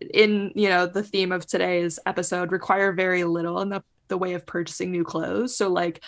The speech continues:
one year I was a bed bug and all I bought was a pair of antennae, and then I just wore pajamas. Um, another time,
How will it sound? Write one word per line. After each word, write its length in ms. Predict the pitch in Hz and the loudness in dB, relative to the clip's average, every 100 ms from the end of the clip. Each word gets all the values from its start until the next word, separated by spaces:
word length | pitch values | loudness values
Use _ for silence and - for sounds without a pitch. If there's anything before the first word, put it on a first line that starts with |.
| - - | -20 -8
one 180 | 165 180 | -2 2
year 120 | 190 | 4
I 60 | 214 | 6
was 140 | 262 | 6
a 40 | 269 | 2
bed 380 | 220 294 294 208 | 4 4 4 2
bug 380 | 180 143 - - | 0 -2 -4 0
and 100 | 190 | 4
all 140 | 208 | 4
I 80 | 208 | 6
bought 220 | 190 180 | 4 2
was 100 | 185 | -2
a 60 | 175 | -6
pair 240 | 180 180 | -6 -4
of 80 | 175 | -4
antennae, 720 | 175 156 262 269 196 185 220 - _ _ _ _ _ - | -6 0 2 2 0 -2 -4 -6 _ _ _ _ _ -4
and 100 | 226 | 4
then 60 | |
I 60 | 247 | 4
just 100 | 262 | 4
wore 100 | 294 | 4
pajamas. 600 | 339 381 285 - - - - - - _ | 6 6 4 0 -8 -14 -18 -20 -20 _
Um, 400 | 208 214 214 214 226 | 6 6 6 2 2
another 320 | 220 214 240 | 4 4 4
time, 580 | 233 196 190 196 247 | 2 4 4 2 -4